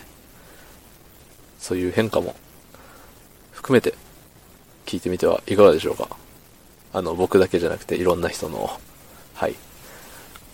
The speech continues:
まあ、もちろん僕のも聞いてくれたらありがたいですけどね。あ、そう、昨日あのね、喋っていただいたおかげで、あの、急上昇の三十四、五、六、七、八位ぐらいにね、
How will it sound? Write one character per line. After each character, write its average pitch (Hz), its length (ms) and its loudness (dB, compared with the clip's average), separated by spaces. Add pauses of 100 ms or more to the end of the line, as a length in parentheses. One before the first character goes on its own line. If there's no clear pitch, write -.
(180)
ま 90 80 2
あ、 - 20 -2
も 90 120 -4
ち - 80 -2
ろ 104 80 4
ん - 20 4
僕 85 200 4
の 92 120 4
も 80 120 0
聞 - 140 0
い - 20 -6
て 90 100 -2
く - 100 0
れ 82 80 4
た 82 160 4
ら 80 180 2
あ 87 40 2
り 87 80 2
が 87 100 0
た 82 100 0
い - 20 2
で 90 80 -2
す - 80 -8
け - 80 -8
ど - 60 -14
ね。 85 160 -6 (1120)
あ、 90 100 2
そ - 140 4
う、 - 40 -2
昨 - 160 -4
日 101 200 8
あ 92 40 4
の 95 440 6
ね、 98 180 0 (100)
喋 98 200 6
っ - 20 -4
て - 180 2
い 80 80 0
た 90 80 4
だ 87 60 6
い 82 60 4
た 87 100 2
お 85 40 2
か 90 120 4
げ 87 120 4
で、 85 260 4 (240)
あ - 80 -4
の、 85 260 -6
急 107 160 2
上 98 140 6
昇 80 180 2
の 69 160 0 (600)
三 110 260 4
十 76 320 2 (1200)
四、 95 320 8
五、 95 200 12
六、 95 400 8
七、 92 240 6
八 92 460 0
位 95 240 -2
ぐ 95 120 6
ら 78 100 8
い - 140 -4 (160)
に - 100 -10 (360)
ね、 90 160 -4